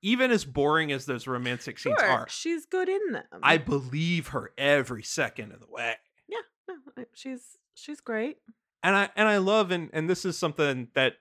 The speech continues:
Speaker 1: she's very clearly good at, is so many actors get on screen in a musical, and they're so focused on being on screen that they just straight sing the songs.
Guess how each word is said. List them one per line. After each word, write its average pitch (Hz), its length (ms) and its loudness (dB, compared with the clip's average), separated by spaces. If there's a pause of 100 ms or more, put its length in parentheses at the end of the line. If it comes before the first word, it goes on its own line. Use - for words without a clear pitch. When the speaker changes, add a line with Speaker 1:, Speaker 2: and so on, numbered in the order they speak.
(140)
Speaker 1:
she's 143 340 -8
very 143 420 2
clearly 120 300 -8
good 156 220 0
at, 123 180 2
is 113 240 -2 (280)
so 143 340 2
many 180 320 2
actors 131 600 0 (220)
get 139 160 4
on 131 160 0
screen 123 320 -6
in 120 100 -4
a 120 40 -4
musical, 113 640 -14 (240)
and 139 120 -2
they're 123 120 0
so 156 260 6
focused 151 460 2
on 117 120 -4
being 127 300 -4
on 113 140 -8
screen 156 680 -4 (300)
that 143 100 -4
they 135 100 0
just - 240 0
straight - 360 -4
sing 107 260 -8
the - 80 -20
songs. - 560 -18